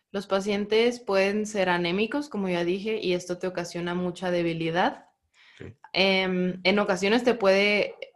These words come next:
Speaker 1: em, dar dificultad respiratoria por la falta, no, no dificultad respiratoria,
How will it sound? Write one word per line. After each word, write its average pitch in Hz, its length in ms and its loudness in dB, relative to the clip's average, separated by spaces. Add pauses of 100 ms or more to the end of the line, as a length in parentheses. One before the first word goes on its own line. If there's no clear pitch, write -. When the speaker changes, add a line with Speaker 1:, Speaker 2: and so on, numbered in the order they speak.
(160)
Speaker 1:
em, 170 600 -2 (180)
dar 185 500 4
dificultad 190 640 2
respiratoria 196 840 0
por 196 160 -4
la 175 140 0
falta, 180 500 0
no, 262 220 8
no 311 120 4
dificultad 320 320 4
respiratoria, 202 540 2